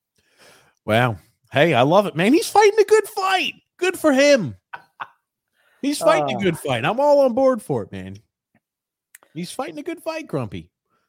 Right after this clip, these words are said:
Speaker 2: They
Speaker 1: Um,
Speaker 2: just say how everything is changing around the league, but not, it, okay. <laughs> You remember Dirty Harry?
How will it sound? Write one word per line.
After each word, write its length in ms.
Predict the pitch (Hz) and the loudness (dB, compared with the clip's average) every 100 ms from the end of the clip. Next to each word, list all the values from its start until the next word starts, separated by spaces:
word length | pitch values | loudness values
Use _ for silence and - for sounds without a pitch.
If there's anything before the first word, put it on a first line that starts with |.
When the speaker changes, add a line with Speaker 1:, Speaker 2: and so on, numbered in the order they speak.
| _ _ _ _ | _ _ _ _
Speaker 2:
They 80 | 104 | -6
Speaker 1:
Um, 200 | 107 104 | -6 -4
Speaker 2:
just 220 | 98 156 | -8 -10
say 160 | 160 156 | -6 -4
how 200 | 147 127 | -4 -4
everything 760 | 147 170 180 180 180 165 180 | -2 0 0 0 -4 -4 -6
is 160 | 175 156 | -6 -10
changing 460 | - 170 165 156 156 | -8 -6 -6 -8 -2
around 180 | 160 | -2
the 80 | 156 | -2
league, 460 | 147 151 151 143 - _ _ _ | -2 -2 -2 -6 -12 _ _ _
but 220 | - - 117 | -20 -20 -12
not, 300 | 135 143 _ _ _ _ - | -10 -10 _ _ _ _ -12
it, 200 | 220 - | -10 -6
okay. 400 | 165 160 127 - _ _ _ | -8 -6 -10 -10 _ _ _
<laughs> 280 | _ _ 226 - - _ _ _ _ _ - | _ _ -6 -6 -12 _ _ _ _ _ -14
You 100 | 175 | -8
remember 440 | 294 330 262 - _ _ _ 117 | -4 -4 -6 -10 _ _ _ -10
Dirty 340 | 147 143 135 | -6 -4 -6
Harry? 460 | 123 127 127 127 | -10 -10 -10 -12